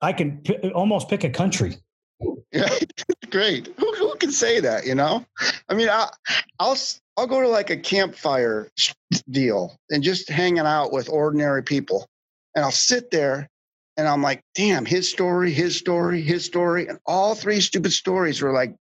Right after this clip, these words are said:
Speaker 2: so boring. And du-, they're talking about their favorite roller coaster or their, their foot-, their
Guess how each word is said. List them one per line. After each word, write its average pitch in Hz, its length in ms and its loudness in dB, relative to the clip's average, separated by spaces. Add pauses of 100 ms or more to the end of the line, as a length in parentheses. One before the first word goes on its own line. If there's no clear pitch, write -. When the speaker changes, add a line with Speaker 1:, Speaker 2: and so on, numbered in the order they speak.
Speaker 2:
so 185 460 0
boring. 170 640 0
And 120 220 -4
du-, 147 160 -2
they're 160 120 0
talking 190 360 0
about 160 220 0
their 139 120 0
favorite 139 400 -2
roller 139 360 2
coaster 135 600 0 (380)
or 139 320 0 (360)
their, 135 360 0
their 135 300 0
foot-, 151 380 -4
their 135 200 2